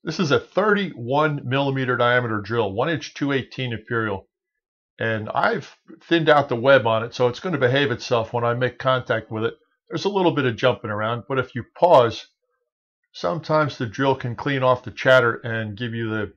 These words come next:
a good feel for the plunge. The more surface area you get, it's gonna go one way or the other. It's gonna get really good or bad, but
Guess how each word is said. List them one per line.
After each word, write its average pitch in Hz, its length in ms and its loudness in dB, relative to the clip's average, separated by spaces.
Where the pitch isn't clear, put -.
a 107 80 -8
good 120 240 -4
feel 120 240 0
for 113 120 -6
the 101 80 -8
plunge. 110 520 -6
The 113 60 -12
more 156 180 0
surface 143 440 -2
area 131 300 2
you 110 60 -4
get, 127 200 0
it's - 100 -12
gonna 131 180 -2
go 120 140 0
one 135 240 4
way 139 140 2
or 131 60 4
the 120 120 -2
other. 104 160 0
It's 101 100 -10
gonna 117 180 -6
get 107 160 -6
really 131 260 0
good 131 200 0
or 110 60 -2
bad, 117 400 4
but 101 160 -10